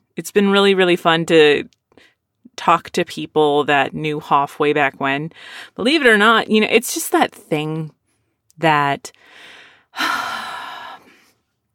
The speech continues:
you kind of lose touch with people after you leave school. People flow in and out of your life.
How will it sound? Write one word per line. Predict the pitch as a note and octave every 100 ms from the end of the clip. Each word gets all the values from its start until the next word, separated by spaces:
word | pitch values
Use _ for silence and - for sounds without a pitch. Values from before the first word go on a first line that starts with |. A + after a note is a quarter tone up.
| _ _ _ _ - - _ _ _ _ _ _ _ -
you | G3 A3 G#3+
kind | - A3 A3+
of | A3
lose | A3 -
touch | F3+ -
with | E3+
people | - E3+ D#3+
after | D3+ D3 - D#3 D3+ D3+ -
you | D#3+ D3 C#3+
leave | C#3 C#3+ C3+
school. | - - D3 C3+ C3+ - - - -
People | A#3 G3+ F#3+
flow | F#3+ D#3+ -
in | F#3 F#3+
and | F#3
out | D3+ D3
of | D3
your | D3+
life. | C#3+ B2 A#2+ B2+ -